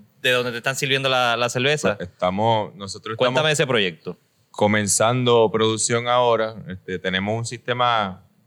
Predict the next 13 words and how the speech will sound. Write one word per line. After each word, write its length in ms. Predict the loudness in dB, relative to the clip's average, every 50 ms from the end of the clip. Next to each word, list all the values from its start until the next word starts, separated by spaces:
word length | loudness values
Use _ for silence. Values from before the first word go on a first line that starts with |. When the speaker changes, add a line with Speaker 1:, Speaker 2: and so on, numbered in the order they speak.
| _ _ -8
Speaker 2:
relativamente 680 | -2 -2 -2 0 0 -2 -2 -2 -2 -4 -4 -4 -2
pequeño, 360 | 0 2 2 0 -2 -2 -4
es 80 | -6 -4
de 120 | -2 -2
uno 260 | -2 -2 -4 -6 -6 -8
punto 260 | -10 -14 -8 -8 -8
cinco 300 | -8 -8 -10 -8 -4 0
barriles 360 | 0 0 0 -2 -8 -10 -10
nada 240 | -10 -12 -12 -12 -10 -10
más. 140 | -10 -10 -12 _ _ -12
Speaker 1:
Ok. 140 | -8 -4 -2 -2 -2
Speaker 2:
Un 120 | -2 -6 -10 _ _ _ _ _ _ _ _ _
sistema 720 | -20 -20 -20 -10 -6 -4 -2 -2 0 -2 -2 -2 -4 -8